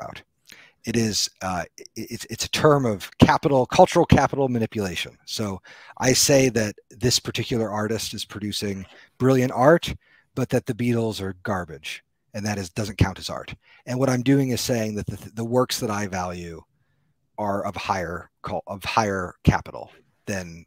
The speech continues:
the, the works of someone else. So I always see the word art de-, deployed in very careful, strategic ways around, around that. So I think, of course, games are art. And then the question becomes, well, what kind of art are they? And this is the hard question.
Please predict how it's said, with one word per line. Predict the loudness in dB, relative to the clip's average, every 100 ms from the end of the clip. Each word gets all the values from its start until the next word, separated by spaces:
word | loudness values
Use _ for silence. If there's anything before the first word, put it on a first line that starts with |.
| _
the, | -14
the | -10
works | -8 -8 -10
of |
someone | -12 -12 -10
else. | -6
So | -2
I | 4 6
always | 6 6
see | 2
the | 0
word | 2 2 0
art | -4 -6 -10
de-, | -16
deployed | -16 -8 -2 -2 -2
in | -4 -10 -16 -20 -20 _ -2
very | 0 2
careful, | 8 8 8 -2 -8
strategic | -8 -10 -14 -12 -10 -10 -10 -14 -20 _
ways | -8 -8 -8 -10 -10 -8
around, | -6 -6 -6 -10 -12
around | -6 -4 -4 -6
that. | -10 -10 -14 -20 -20 -20 _ _
So | -4 -2 -4 _ _ _
I | -2
think, | -2 -4
of | -2
course, | 0 0
games | -4 -8 -10
are | -14
art. | -14 -16 -20 _
And | -8 -6
then | -6
the |
question | -2 -2 -2 -4
becomes, | -4 -4 -4 -10 -14 -12
well, | -4
what | -2 0
kind | -2 -2 -6
of | -8
art | -10 -8
are | -10 -12
they? | -16 -20 _ _ _ _ _ _ -20 _
And | -10 6
this | 8 8 6
is | -6
the | -10
hard | -8 -8 -10
question. | -16 -16 -18